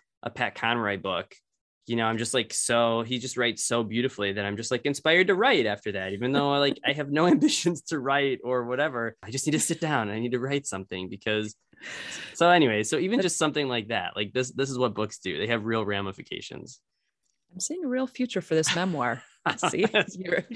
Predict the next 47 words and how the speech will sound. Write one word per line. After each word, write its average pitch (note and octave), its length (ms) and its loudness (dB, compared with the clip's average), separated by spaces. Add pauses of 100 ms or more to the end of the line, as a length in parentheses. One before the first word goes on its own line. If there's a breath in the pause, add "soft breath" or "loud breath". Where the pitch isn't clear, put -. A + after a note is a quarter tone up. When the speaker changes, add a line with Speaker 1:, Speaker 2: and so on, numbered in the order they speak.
(140)
Speaker 1:
Keeps - 260 -4
Speaker 2:
you're C4 60 4
Speaker 1:
coming C3 180 4
Speaker 2:
back A#2 120 0
Speaker 1:
back. - 140 0
Speaker 2:
to F#3+ 160 -6 (200)
it. - 640 -6
And F3 140 -2
as D#3+ 100 -2
Betsy's, E3+ 560 -4 (140)
we F3 120 4
are F3+ 100 8
all G3+ 180 6
readers G3 200 4
Speaker 1:
All - 100 4
readers A2 300 0
Speaker 2:
and A2 120 2
Speaker 1:
and G#2 40 2
Speaker 2:
writers. G2 200 0
Speaker 1:
writers. F#2 280 -8
Yep. - 200 -2
Speaker 2:
Yes, - 220 -12 (160)
so - 200 -12
Speaker 1:
Really G#2+ 320 0
Speaker 2:
good. G2 120 -10
Speaker 1:
good. - 180 -8
So A#2+ 180 0
poetic G2+ 440 -2
there. C3+ 360 -6 (160)
Speaker 2:
<laughs> - 160 -4 (1200 loud breath)
Okay, C#3 240 -2 (100)
I - 40 2
appreciate F#3+ 600 0
all G3+ 140 2
those G3+ 220 2
thoughts. D#3 260 -4
I F3+ 80 2
do A3 160 2
wanna A3 460 2
talk F#3+ 360 -6
about D#3+ 360 0
another G#3 340 -2
exciting D#3+ 540 0
element C#3+ 340 0
that's - 160 -2
sort D#3 160 0
of D#3 80 -6